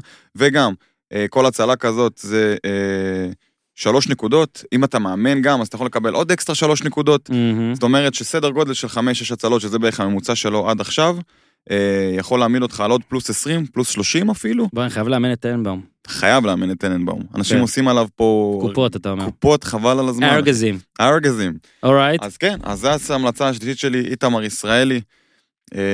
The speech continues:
Speaker 1: עידן ורד אמרנו, דור ז'אן אמרנו, איתמר ישראלי.
Speaker 2: אני אמליץ להחזיר את אלטמן, שהוצאתי אותו הפעם, אני חושב שנגד חדרה,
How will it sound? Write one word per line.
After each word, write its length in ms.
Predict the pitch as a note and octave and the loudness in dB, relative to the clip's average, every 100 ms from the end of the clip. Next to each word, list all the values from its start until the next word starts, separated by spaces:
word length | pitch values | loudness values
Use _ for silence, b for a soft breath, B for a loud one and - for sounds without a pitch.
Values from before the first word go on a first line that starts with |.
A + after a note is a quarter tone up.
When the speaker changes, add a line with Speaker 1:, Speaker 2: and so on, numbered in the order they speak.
| G2 F#2+ F#2+ F#2+ F#2+ | 0 -2 -2 -2 -4
Speaker 1:
עידן 200 | G2 C#3 C#3+ | 0 0 2
ורד 200 | C#3+ B2+ | 0 0
אמרנו, 240 | C3+ C3+ | 0 -2
דור 160 | A#2+ A#2+ | -4 -2
ז'אן 160 | B2 | -2
אמרנו, 300 | A#2+ A#2+ A#2 | 0 0 -2
איתמר 280 | A2 A2+ G#2+ | -4 -6 -6
ישראלי. 440 | G2 - G#2+ G#2+ G2+ - - | -8 -6 -4 -4 -8 -10 0
Speaker 2:
אני 180 | B2+ | 4
אמליץ 280 | C3 C3+ B2+ | 4 4 2
להחזיר 360 | C3 A2+ B2 A#2+ | -2 0 0 0
את 120 | A#2+ | 0
אלטמן, 380 | A#2+ G#2+ A2 G2 | -2 -2 -4 -4
שהוצאתי 440 | - G#2 G#2 A#2 A#2+ | -6 -6 -2 -2 -2
אותו 180 | G2+ G#2+ | -2 -2
הפעם, 400 | - A#2 B2 B2 _ | 0 0 0 -2 _
אני 100 | G#2+ | -6
חושב 140 | G2+ G#2 | -6 -4
שנגד 320 | G#2+ G#2+ G#2 | -4 -4 -4
חדרה, 480 | G#2+ G#2 A#2 G#2+ | -6 -2 0 0